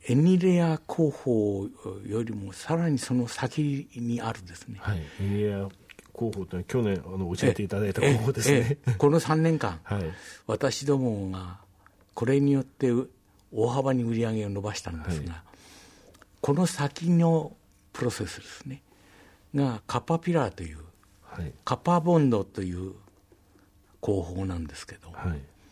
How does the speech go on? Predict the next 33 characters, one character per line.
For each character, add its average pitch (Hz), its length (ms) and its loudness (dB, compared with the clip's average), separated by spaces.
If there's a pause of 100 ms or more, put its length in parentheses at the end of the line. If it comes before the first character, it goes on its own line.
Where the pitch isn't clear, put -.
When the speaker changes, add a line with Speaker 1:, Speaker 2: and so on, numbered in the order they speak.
(1500)
Speaker 1:
こ 156 120 -2
れ 165 1120 2 (240)
の 147 340 4 (600)
薬 110 260 -4
品 127 140 2
の 117 80 2
開 110 220 -6
発 104 280 -10
に 98 260 -8 (500)
す - 160 -6
で 117 80 2
に 92 100 0
成 123 200 0
功 110 300 -2
し - 140 -8
て、 98 220 -10 (240)
Speaker 2:
は 85 160 -6
い。 73 140 -10 (200)
Speaker 1:
え 90 440 -12
ー、 95 40 -10
も 120 80 -2
う - 20 -4
す - 160 0
で 170 100 6
に 110 160 4
先 143 220 2
行 147 160 0
し - 100 -4
て 135 120 0
数 143 260 0
社 113 160 -4
に 85 180 -12 (380)
薬 - 160 -10